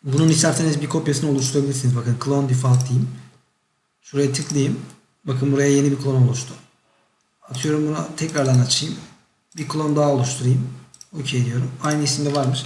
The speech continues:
İki diyelim mesela. Kaydediyorum. Bakın buraya bir klon, e, bir klon daha oluştu. İstersen bunun üzerine değişikliklerimi yapabilirim.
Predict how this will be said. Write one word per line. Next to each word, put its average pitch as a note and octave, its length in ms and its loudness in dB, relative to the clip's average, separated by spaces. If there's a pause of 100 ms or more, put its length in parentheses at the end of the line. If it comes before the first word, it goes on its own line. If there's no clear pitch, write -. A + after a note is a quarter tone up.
İki C#3 200 -4
diyelim B2+ 260 4
mesela. - 300 -6 (680)
Kaydediyorum. B2+ 600 0 (640)
Bakın C#3+ 280 -2
buraya D3 200 4
bir D3 100 -2
klon, C#3+ 360 2 (420)
e, C#3 340 -2
bir D#3 100 -4 (160)
klon D3+ 280 2
daha C#3 140 4
oluştu. B2+ 380 2 (580)
İstersen E3+ 540 0
bunun D#3+ 160 4
üzerine D3 380 4
değişikliklerimi C#3 680 0
yapabilirim. C3 420 2